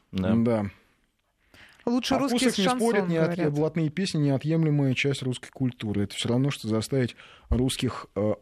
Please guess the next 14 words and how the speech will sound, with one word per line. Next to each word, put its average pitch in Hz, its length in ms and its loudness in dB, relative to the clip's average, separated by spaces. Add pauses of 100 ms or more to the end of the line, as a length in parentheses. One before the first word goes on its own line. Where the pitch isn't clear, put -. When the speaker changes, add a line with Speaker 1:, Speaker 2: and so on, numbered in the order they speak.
Speaker 2:
улыбаться. 107 960 0 (1900)
М, 110 360 2
простите. 107 540 -4 (460)
А, 113 340 0
улыбаться 147 460 0
при 135 160 -4
встрече 165 400 -2
или 143 260 -2
не 131 160 2
материться. 123 640 -2
Speaker 1:
Мутная 104 340 -2
мысль. 85 260 -12
Speaker 2:
Сообщение 147 720 0
из, 139 300 -2